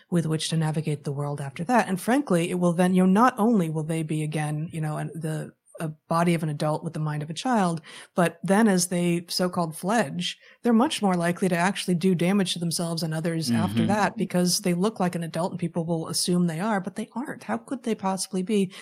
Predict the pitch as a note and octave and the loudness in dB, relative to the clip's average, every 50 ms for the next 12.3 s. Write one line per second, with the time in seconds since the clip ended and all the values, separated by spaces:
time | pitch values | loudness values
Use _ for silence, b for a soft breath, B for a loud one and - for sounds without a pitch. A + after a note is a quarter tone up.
0 | B - G3+ G3+ - - G#3 - - - F#3 F3+ F3 F3 F3 E3 F3+ F#3+ F3+ D#3 | B -4 -4 -2 -2 -2 -4 -4 -2 0 0 0 2 0 0 0 2 2 2 2
1 | D3+ D3+ F3 F3 - - F3 E3 E3 E3 - - E3 E3 E3 - E3 E3 D#3+ D#3+ | 0 -2 -4 -4 -4 -2 -2 0 0 -2 -4 -4 -6 -6 -6 -4 -4 -4 -4 -4
2 | - - - F3 F3+ F#3 F3+ - D#3+ D3+ D#3 D#3+ D#3 D3+ D#3 D#3+ - - D#3+ C#3+ | -6 -6 -4 -2 -2 -2 -2 -4 -6 -8 -8 -8 -8 -8 -8 -8 -8 -8 -8 -8
3 | C#3+ D3+ E3+ - B B B B B B B B B B - E3+ E3+ E3+ E3 D#3+ | -8 -6 -6 -8 B B B B B B B B B B 0 2 2 2 2 2
4 | D#3+ D#3+ D3+ b b b b b b _ _ _ _ _ - F3+ E3 F3 F3 E3 | 0 -2 -4 b b b b b b _ _ _ _ _ -2 0 4 4 4 4
5 | - - F3+ - - D#3+ D3 D3 D3 - - - - - E3+ - - D#3 D#3+ D#3+ | 2 0 -4 -6 -6 -6 -4 -4 -4 -4 -6 -8 -8 -8 -10 -6 -4 -2 0 0
6 | D#3 - - D3+ - D#3 - D#3+ - D#3 C#3+ C3+ - D#3 D3 - F#3 G3 F#3 E3 | -2 -2 -4 -4 -4 -4 -6 -6 -6 -6 -6 -6 -8 -10 -8 -6 -6 -4 -4 -4
7 | - - E3 D3 C#3 - D#3 - E3+ D#3 D3+ - D#3 D#3 - D3+ D3+ D#3 - - | -4 -4 -4 -4 -4 -6 -6 -4 -4 -4 -4 -6 -8 -8 -8 -8 -6 -6 -6 -6
8 | D3+ C#3 - - D3+ D3+ D3 D3 C#3+ C#3 C#3 - _ _ - E3+ C#3+ C3+ C3+ C3+ | -8 -8 -6 -4 -4 -2 -2 -2 -2 -4 -6 -8 _ _ -8 -8 -8 -8 -10 -12
9 | C#3 C#3 - _ _ _ _ _ _ _ _ G#3 F3+ E3 D3+ C#3+ C#3 C#3 C#3+ - | -16 -18 -20 _ _ _ _ _ _ _ _ -12 -8 -6 -4 -4 -4 -6 -8 -10
10 | - C#3+ - D3+ D3 - - - D#3+ D3+ - - - - - - - - _ - | -12 -12 -10 -12 -12 -10 -8 -8 -8 -4 0 0 0 0 0 -2 -6 -8 _ -10
11 | D3+ - - - - - - D#3+ E3+ F3 F3 F3+ E3+ D#3+ E3 D#3 D#3 D3 D#3 - | -10 -8 -8 -8 -6 -4 -2 0 0 2 2 2 0 0 0 -2 -2 -2 -2 -2
12 | - - D#3 D3+ D3 C#3 | -2 0 -2 -2 -2 -2